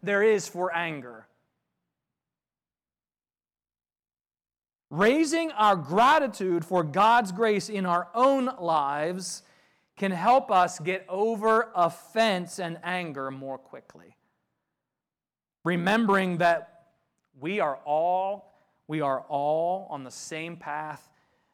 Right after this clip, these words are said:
to heaven through God's grace. That's it.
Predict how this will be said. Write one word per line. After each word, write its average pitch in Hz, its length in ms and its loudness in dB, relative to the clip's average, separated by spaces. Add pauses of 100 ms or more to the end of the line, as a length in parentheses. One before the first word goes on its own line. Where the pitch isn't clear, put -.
(200)
to 135 100 -16
heaven 120 500 -12 (1400)
through 170 200 -4
God's 147 320 -4
grace. 135 540 -12
That's 147 260 -8
it. 165 300 -6